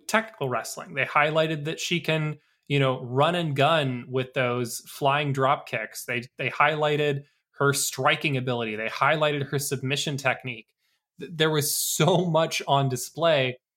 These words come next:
And I think the thing that makes Thunder Rosa truly special is that she can do it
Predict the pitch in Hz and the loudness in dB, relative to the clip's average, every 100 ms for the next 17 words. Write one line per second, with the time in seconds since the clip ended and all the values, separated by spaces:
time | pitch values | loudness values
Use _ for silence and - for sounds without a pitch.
0 | _ _ 160 165 220 220 170 185 156 156 | _ _ -2 0 0 0 -2 -2 -4 -2
1 | 135 143 139 - - - _ - 143 131 | 2 2 0 -6 -8 -10 _ 0 0 2
2 | 131 131 - 123 - 151 139 - 143 139 | 2 2 0 -6 -6 -4 -4 0 0 0
3 | 131 120 123 127 127 - 165 165 170 147 | -2 -4 -6 -6 -4 -4 -4 -4 -4 -2
4 | 135 135 131 | 0 0 -2